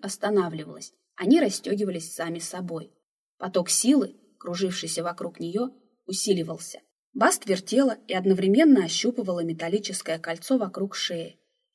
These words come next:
Оно было абсолютно гладкое, ни замка, ни шва. Как же так? Холод медленно расползался вокруг запястий, С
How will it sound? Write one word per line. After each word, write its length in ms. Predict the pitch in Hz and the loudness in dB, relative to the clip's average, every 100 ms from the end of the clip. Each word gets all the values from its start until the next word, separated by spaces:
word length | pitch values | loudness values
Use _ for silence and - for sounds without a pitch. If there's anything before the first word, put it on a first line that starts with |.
| _ | _
Оно 220 | 170 180 | 0 0
было 220 | 180 175 | 2 0
абсолютно 540 | 165 - 165 208 - 202 | -2 -2 2 2 4 2
гладкое, 600 | 180 165 165 - 175 185 - - | 0 -4 -8 -14 -18 -20 -20 -12
ни 180 | 170 196 | -6 -2
замка, 560 | 226 240 - 175 180 _ _ | 0 0 0 -4 -6 _ _
ни 180 | - 165 | -8 -4
шва. 420 | 262 - 165 151 - _ _ _ _ - | -4 -4 -6 -12 -16 _ _ _ _ -14
Как 180 | 170 180 | -8 -4
же 140 | 214 | -4
так? 500 | - 262 208 - - _ _ _ _ | -2 0 0 -2 -16 _ _ _ _
Холод 420 | _ 302 330 269 | _ 2 4 2
медленно 460 | 185 254 254 208 170 | 2 4 4 2 0
расползался 720 | - - 170 180 226 262 170 | -4 -6 -4 0 0 0 -2
вокруг 380 | 170 - 233 202 | -6 -6 -6 -4
запястий, 720 | 160 160 196 254 - 196 190 _ _ _ | -6 -2 0 0 -4 -12 -14 _ _ _
С 140 | - | -8